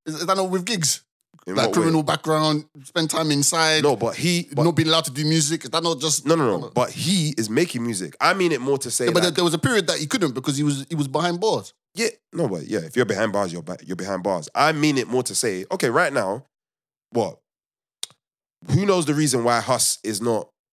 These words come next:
Speaker 2: I, I, I paid my money, yeah, by the way. I was gonna go to see him in the O two on the fifth of November, but the show got cancelled. Nobody knows till this day why it's got cancelled.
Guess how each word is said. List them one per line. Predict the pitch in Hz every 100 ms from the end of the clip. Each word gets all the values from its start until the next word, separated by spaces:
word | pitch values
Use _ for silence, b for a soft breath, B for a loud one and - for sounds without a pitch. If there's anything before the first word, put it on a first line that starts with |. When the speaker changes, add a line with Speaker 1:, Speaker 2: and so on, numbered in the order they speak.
| _ _ _ _
Speaker 2:
I, | 98
I, | 98 104 92
I | 110
paid | - 180 131 131 -
my | 104 131
money, | 143 147 110 110 - _ _ _ _ -
yeah, | 101 123 - _
by | 101
the | 92
way. | 98 107 175 _ -
I |
was | 104
gonna | 117 117 - _ -
go | 123
to | 110
see | - 143
him | 104 80 _ _ -
in | 98
the | 98
O | 98 117
two | - 131 - _ _ _ -
on | 101
the | 98
fifth | 135 -
of | 104
November, | 104 117 131 98 80 _ _ _ _ -
but |
the | 98
show | 131 123
got | 113
cancelled. | 139 139 107 85 _ _ _ _ _ _ _ _ _ _ _ _ - -
Nobody | 110 113 117
knows | 117 110
till | - 107
this | 104
day | 107
why | 98 95
it's | 85
got | 90 -
cancelled. | 98 87 82 76